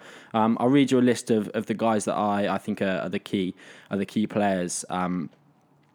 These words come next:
to, to be out of contract at the end of the season. So Anthony Watson, Dave Atwood, Jonathan Joseph, Francois Lowe, Charlie Ewels, Luke Charteris, and Chris Cook, all out of contract at the end of the season, guys.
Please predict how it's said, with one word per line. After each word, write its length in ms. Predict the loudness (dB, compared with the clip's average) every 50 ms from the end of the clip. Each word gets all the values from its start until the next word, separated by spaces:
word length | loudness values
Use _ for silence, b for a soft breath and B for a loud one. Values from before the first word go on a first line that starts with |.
| _ _ _ _ -20 -16 -10
to, 340 | -4 0 2 2 2 2 0
to 480 | -2 -2 0 0 2 2 2 0 -2
be 160 | -2 -2 0
out 100 | 0 0
of 60 | 0 -2
contract 320 | -2 -2 -2 -2 -4 -4
at 20 |
the 60 | -4 -4
end 80 | -4 -4
of 60 | -4
the 40 | -2
season. 340 | -2 -2 -2 -2 -2 -4 -4
So 240 | -4 -2 -2 -2 -2 0
Anthony 340 | 0 0 2 2 0 0 0
Watson, 400 | 0 -2 -4 -4 -4 -4 -4 -2
Dave 280 | 0 0 0 2 2 0
Atwood, 400 | -2 -2 -2 -2 -4 -4 -6 -8 B B B B B
Jonathan 400 | B 2 2 2 2 0 -2 -2
Joseph, 500 | -2 -2 -2 -2 -2 -2 -4 -4 -4 -6 -10 -10
Francois 520 | -4 -2 0 0 0 -2 -2 -2 -2 -2
Lowe, 320 | -2 -2 -2 -2 -2 -4 -4 -6 -6
Charlie 340 | -2 0 2 2 2 2
Ewels, 540 | 0 0 0 0 0 0 0 0 -2 -4 -8 -12 B B B B B B B
Luke 220 | 0 0 0 -2 -2
Charteris, 600 | -2 0 2 2 0 -2 -4 -4 -4 -4 -6 -8 -8
and 140 | -8 -8 -8
Chris 260 | -6 -4 -4 -4 -6 -8 _ -16
Cook, 580 | -16 -14 -6 -2 -2 0 0 -2 -6 -10 -18 -20 B B B B B B B B B 0
all 340 | 2 4 6 6 4 4
out 140 | 4 2 2 0
of 80 | -2 -2
contract 420 | -2 0 0 0 0 -2 -2 -2
at 20 | -2
the 60 | -2
end 140 | -2 0 0
of 60 | -2
the 60 | -2
season, 440 | -2 -2 0 0 0 0 -2 -4 -6
guys. 420 | -6 -4 -4 -2 -2 -4 -6 -8